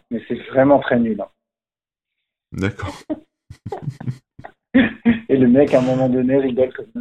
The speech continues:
Speaker 1: rigole tout le film, d'ailleurs, tout le film, il fait <laughs> Et voilà. Et il y a, il y a eu un making
Speaker 2: D'accord.
Speaker 1: of sur ce film. Euh, c'est le petit aparté Tommy Wiseau. Il y a eu un making of sur ce film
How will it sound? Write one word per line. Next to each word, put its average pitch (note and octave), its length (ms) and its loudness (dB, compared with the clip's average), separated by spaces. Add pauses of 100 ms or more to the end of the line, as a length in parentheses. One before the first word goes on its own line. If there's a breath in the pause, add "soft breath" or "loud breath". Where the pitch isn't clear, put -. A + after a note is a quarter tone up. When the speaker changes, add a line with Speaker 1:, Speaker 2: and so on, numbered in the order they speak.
(180)
Speaker 1:
rigole D3+ 440 4
tout A#3+ 140 6
le A3 160 6
film, G3+ 220 -4
d'ailleurs, D3 320 -2
tout D#3 100 -12
le D3+ 120 -6
film, F3 260 -10
il C3 80 -6
fait - 100 -14 (160)
<laughs> - 1900 -8
Et A#2 80 0
voilà. A2 240 -2 (340)
Et A#2 220 -4
il G#2+ 100 -10
y B2 80 0
a, C3+ 80 2
il D3 100 0
y C#3+ 60 6
a D3+ 40 8
eu D#3+ 120 6
un D#3 140 4
making D3 220 2
Speaker 2:
D'accord. B2 340 2
Speaker 1:
of E3 240 6
sur D3 140 -4
ce D3 160 -2
film. G3+ 380 -6 (580)
Euh, A2+ 540 -4 (100)
c'est C3 80 -6
le B2 100 -4
petit C#3+ 260 -6
aparté A#2+ 360 -4
Tommy A#2 320 -6
Wiseau. A#2+ 280 -4 (540 loud breath)
Il B2+ 80 2
y - 20 6
a C#3 40 8
eu C#3 100 8
un E3+ 160 -2
making - 520 0
of - 120 4
sur - 240 -4
ce B2+ 100 -2
film F3 340 -6